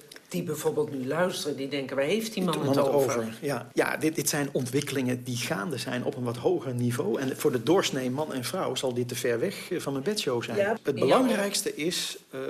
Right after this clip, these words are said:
Speaker 2: voor de huidige samenleving kennis. Blijf altijd alert, blijf altijd leren, blijf altijd nieuwsgierig, blijf altijd vol verwondering over het leven.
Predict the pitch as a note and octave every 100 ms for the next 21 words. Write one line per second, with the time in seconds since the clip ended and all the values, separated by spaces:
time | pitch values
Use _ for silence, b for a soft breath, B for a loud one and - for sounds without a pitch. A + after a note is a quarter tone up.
0 | C3+ C3 C3 - B2+ A2+ B2 C3+ A#2 C#3
1 | B2+ B2 A#2+ B2 B2 A#2+ G2 F#2 - -
2 | C3+ D#3 D#3+ D#3+ - - D#3+ D#3 C#3 C#3
3 | - A#2 A2+ C3 B2 - A#2+ A2 - D3+
4 | D#3 B2+ A#2+ A#2+ C#3 C3 - A#2+ A2 -
5 | D#3+ D#3 C3 A#2+ A#2 A2+ - C#3+ C#3 C#3
6 | B2 A#2 G#2 B2+ C#3 C3+ B2 - D#3 B2
7 | A#2 C3 C3 A#2 B2+ B2 A#2 A2 A2 A2
8 | G2+ - -